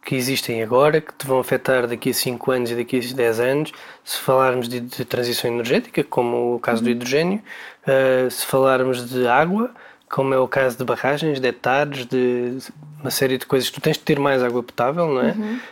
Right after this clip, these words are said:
Speaker 1: Como é o caso de resíduos das, das indústrias,
Speaker 2: Uhum.
Speaker 1: tens que os tratar. Como é o caso de investigação que deu lugar àquelas coisas que se põem nas fábricas para filtrar o ar antes de ir
Speaker 2: Filtros.
Speaker 1: para, dos, dos, para o, para não ir só
Speaker 2: Ah,
Speaker 1: poluição
Speaker 2: poluição.
Speaker 1: para o ar, não é?
Speaker 2: Uhum.
Speaker 1: Já vir filtrada.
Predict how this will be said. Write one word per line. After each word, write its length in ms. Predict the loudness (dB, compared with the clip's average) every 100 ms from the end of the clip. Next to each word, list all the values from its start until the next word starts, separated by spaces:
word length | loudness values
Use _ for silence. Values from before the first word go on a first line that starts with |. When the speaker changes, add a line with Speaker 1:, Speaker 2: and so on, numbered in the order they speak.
| -4
Speaker 1:
Como 240 | 0 4
é 80 | 6
o 100 | 4
caso 320 | 4 2 0
de 120 | -4
resíduos 560 | -4 -4 0 0 0 -2
das, 300 | 2 2 2
das 180 | -2 -2
indústrias, 600 | -2 -2 -2 -2 -2 -6 -4
Speaker 2:
Uhum. 180 | -2 0
Speaker 1:
tens 180 | 0 0
que 80 | -4
os 60 |
tratar. 500 | -4 -4 2 2 2 -2 -18 -6
Como 160 | 2
é 40 | 2
o 60 |
caso 240 | 6 4 4
de 80 | 0
investigação 640 | 0 2 2 2 0 0
que 200 | -2 -2
deu 220 | 2 4
lugar 540 | 4 2 2 4 4 0 -10 -20 -6
àquelas 340 | -2 2 0
coisas 200 | 0 -4
que 120 | -2
se 100 | -6
põem 320 | 0 2 2 2
nas 160 | 0
fábricas 640 | -2 0 2 4 2 0 -4
para 300 | -4 -2 -2
filtrar 760 | -4 -2 -2 -2 0 2 2
o 160 | 2 2
ar 200 | 2 2
antes 260 | -2 0
de 80 | 0
ir 100 | 0
Speaker 2:
Filtros. 40 | 2
Speaker 1:
para, 280 | 0 2
dos, 240 | -2 -4 -6
dos, 420 | -6 -4 -4 -4 -8 -14 -20 -20 _ _ _ _
para 100 | -2
o, 60 | -2 _ -20 _
para 120 | 0
não 140 | 2
ir 100 | 0 -2 -14 -16 -4
só 220 | 0 2
Speaker 2:
Ah, 40 |
Speaker 1:
poluição 420 | 2 0 0 2 0
Speaker 2:
poluição. 40 |
Speaker 1:
para 80 | 0
o 100 | 2
ar, 180 | 4 6
não 80 | 4
é? 40 |
Speaker 2:
Uhum. 40 | 2
Speaker 1:
Já 100 | 0
vir 180 | 0 -4
filtrada. 640 | -2 -4 2 2 2 0